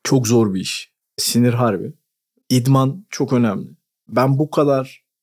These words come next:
idmanlı olmama rağmen hala daha önemli yatırım toplantılarından önce, hatta önemli değil, bütün sunumlarımdan önce pratik yaparım. Mesela buraya gelirken takside kendi kendime mırıldanarak yaptım mesela. O çok önemli. Aynanın karşısında geçip,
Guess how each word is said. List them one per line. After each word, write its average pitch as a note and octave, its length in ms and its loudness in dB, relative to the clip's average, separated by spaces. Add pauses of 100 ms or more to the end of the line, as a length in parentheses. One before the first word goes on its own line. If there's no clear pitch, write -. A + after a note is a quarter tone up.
(140)
idmanlı B2 480 2
olmama B2+ 480 2
rağmen A#2 360 -2
hala B2+ 520 0
daha A2 300 -8 (540)
önemli B2+ 380 2
yatırım C3 380 -2
toplantılarından A2+ 880 -2
önce, G#2+ 360 -4 (240)
hatta C3+ 260 -2
önemli B2 220 0
değil, F#2+ 160 -8
bütün - 240 -4
sunumlarımdan G#2+ 680 -2
önce - 320 -8 (500)
pratik C3+ 360 -2
yaparım. A#2+ 320 -6
Mesela A#2 360 -6
buraya A#2 220 2
gelirken A#2 420 -2
takside A#2 680 -8
kendi A2 280 -4
kendime G#2+ 300 -4
mırıldanarak A2 640 -4
yaptım G#2+ 360 -6
mesela. - 340 -14 (480)
O C3+ 140 2
çok - 220 -2
önemli. A#2+ 420 -2 (340)
Aynanın C3 340 2
karşısında B2+ 600 -2
geçip, A#2 320 -4